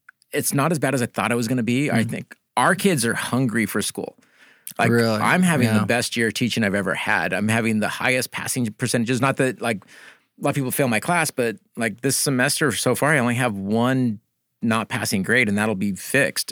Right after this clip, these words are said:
Speaker 1: Um, I've never had a semester at any level where I don't have any kids failing. And I've had a lot of kids that are just like,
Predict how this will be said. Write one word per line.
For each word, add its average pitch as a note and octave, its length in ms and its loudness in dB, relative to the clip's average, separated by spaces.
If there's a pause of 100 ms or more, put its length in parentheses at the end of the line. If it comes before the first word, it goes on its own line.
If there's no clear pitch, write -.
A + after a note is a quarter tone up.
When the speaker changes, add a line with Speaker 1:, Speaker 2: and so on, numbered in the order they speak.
Speaker 1:
Um, F#2+ 360 -2 (480)
I've A#2+ 140 2
never B2 340 4
had C3+ 160 4
a - 20 2
semester B2+ 360 2
at G2+ 60 0
any B2+ 220 0
level C3 480 2
where A2 320 2
I A#2 140 2
don't A#2+ 180 0
have A2+ 220 -2
any A2 240 -4
kids F#2+ 280 -6
failing. - 540 -4 (540)
And A#2+ 340 2
I've A2 120 -2
had C3+ 120 4
a A#2+ 40 2
lot A#2+ 200 2
of B2+ 60 0
kids D3+ 240 2
that A#2+ 80 2
are G#2 40 0
just A2+ 200 0
like, F#2+ 260 0